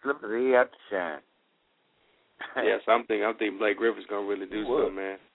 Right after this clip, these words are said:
Speaker 3: But see, I like Evan Turner, though, you know, because he's gonna be put in one of those situations where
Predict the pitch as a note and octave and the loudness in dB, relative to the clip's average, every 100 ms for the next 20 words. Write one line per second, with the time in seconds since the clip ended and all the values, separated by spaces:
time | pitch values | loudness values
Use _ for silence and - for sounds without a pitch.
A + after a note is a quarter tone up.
0 | _ _ _ _ _ _ _ - C#3 - | _ _ _ _ _ _ _ -8 -2 6
1 | B2 C3+ C#3 A#2+ - A#2+ A2+ G#2+ - E3 | 6 8 8 6 4 2 2 -4 0 0
2 | - A#2+ A2 G#2+ G2 A2+ A2+ G#2 G2+ - | 2 4 4 4 -2 -4 0 0 0 -2
3 | G#2+ G2+ A#2+ D3 C#3 A#2+ G#2+ G#2+ C3 A2 | 0 0 -2 -4 2 2 0 -6 -8 -2
4 | G#2+ G#2 G2+ - G#2+ G#2 G#2 G2+ A2 F#2 | 2 4 4 0 -6 -2 0 0 -2 -2
5 | G#2+ G2+ | -2 -2